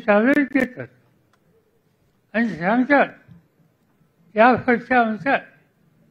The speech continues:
ही गजाळाची खून आमची आहे." ठीक आहे, तुम्ही म्हणू शकता की निवडणूक आयोगानं गजाळाची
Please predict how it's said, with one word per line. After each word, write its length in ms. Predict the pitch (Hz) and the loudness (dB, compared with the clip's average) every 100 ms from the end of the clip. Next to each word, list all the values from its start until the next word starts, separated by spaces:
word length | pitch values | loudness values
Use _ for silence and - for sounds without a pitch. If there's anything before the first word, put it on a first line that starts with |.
| _ _ _ _ _ _ _ _ _ _ _ _ _ _ - | _ _ _ _ _ _ _ _ _ _ _ _ _ _ -4
ही 100 | 247 | -2
गजाळाची 720 | 185 196 233 254 254 254 269 - | 0 -2 0 0 0 -2 -8 -10
खून 200 | 240 254 | -10 -8
आमची 320 | 233 220 - | -8 -8 -12
आहे." 160 | 254 185 160 _ _ _ _ _ _ _ _ _ 233 | -14 -16 _ _ _ _ _ _ _ _ _ _ -12
ठीक 220 | 277 - | -12 -12
आहे, 100 | 226 _ _ _ _ _ - | -20 _ _ _ _ _ -10
तुम्ही 200 | 196 202 | -6 -4
म्हणू 280 | 170 214 254 | -2 0 -2
शकता 380 | - 156 - 131 - _ _ _ _ _ | -4 -10 -12 -20 -20 _ _ _ _ _
की 60 | 196 | -2
निवडणूक 600 | 170 180 208 208 214 208 | 6 10 10 12 10 10
आयोगानं 640 | 180 190 196 170 165 202 226 | 10 10 8 6 4 4 2
गजाळाची 600 | 156 170 190 190 - | 0 2 2 0 -4